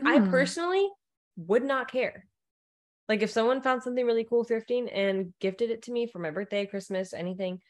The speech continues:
Speaker 1: thought of you, gift, whatever, I would not care. I'd be like, "This is so cool. Thank
Speaker 2: Yeah.
Speaker 1: you."
Speaker 2: I think it depends on the relationship. Like, I would totally
Speaker 1: Mm.
Speaker 2: gift you something that I thrifted.
Speaker 1: Same.
Speaker 2: You know?
Speaker 1: Okay.
Speaker 2: So, okay. So, like,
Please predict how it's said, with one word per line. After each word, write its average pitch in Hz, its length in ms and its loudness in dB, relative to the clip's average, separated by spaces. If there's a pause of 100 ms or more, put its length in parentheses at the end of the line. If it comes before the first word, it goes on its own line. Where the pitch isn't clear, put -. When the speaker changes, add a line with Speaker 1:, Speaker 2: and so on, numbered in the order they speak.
(280)
Speaker 1:
thought 175 180 2
of 180 120 -2
you, 180 380 -4
gift, 180 480 2
whatever, 190 460 0 (420)
I 196 80 0
would 208 140 0
not 214 180 0
care. 208 280 0
I'd 180 80 -4
be 196 80 2
like, 214 140 2
"This 392 200 0
is 440 140 -2
so 453 220 4
cool. 466 180 6
Thank 427 280 2
Speaker 2:
Yeah. - 160 0
Speaker 1:
you." 175 80 -8 (360)
Speaker 2:
I 254 80 6
think 302 160 6
it 392 100 6
depends 233 300 4
on 233 100 6
the 220 100 4
relationship. 175 640 -2
Like, 185 220 -2
I 185 100 4
would 214 180 4
totally 185 360 -2
Speaker 1:
Mm. 185 40 -4
Speaker 2:
gift 175 240 -6
you 180 100 -4
something 175 420 -4
that 160 140 -2
I 165 120 -4
thrifted. 185 580 0 (500)
Speaker 1:
Same. 180 400 -8 (580)
Speaker 2:
You 190 100 -2
know? 185 300 2 (500)
Speaker 1:
Okay. 196 240 -4
Speaker 2:
So, 175 340 -4 (380)
okay. 214 260 8
So, 202 180 4
like, 175 360 2